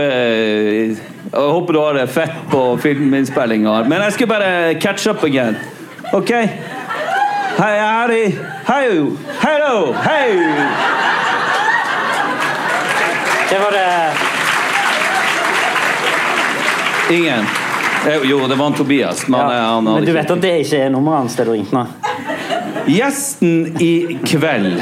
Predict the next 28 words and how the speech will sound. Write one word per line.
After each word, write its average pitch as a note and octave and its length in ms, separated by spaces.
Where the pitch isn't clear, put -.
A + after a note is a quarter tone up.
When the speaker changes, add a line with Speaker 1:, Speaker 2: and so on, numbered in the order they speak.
Speaker 1:
er C3 320
ingen, C3 640
eh, G#2 240
hvem D#3+ 220
som G#2+ 240
helst G#2 380
slags - 400
hypokonder. F#2+ 640
Han G#2 240
er G#2+ 160
skuespiller, G3+ 720
film- F3 480
og C3+ 240
teaterregissør D3 960
og B2+ 300
dramatiker. F#2 720
Han A#2 100
har D3 80
regissert F#3+ 560
over D#3+ 320
ti G3+ 320
spillefilmer F#3 560
samt D#3+ 320
flere E3+ 240
T - 220
V-serier F3 340
og G#2+ 140
teaterproduksjoner. A2 840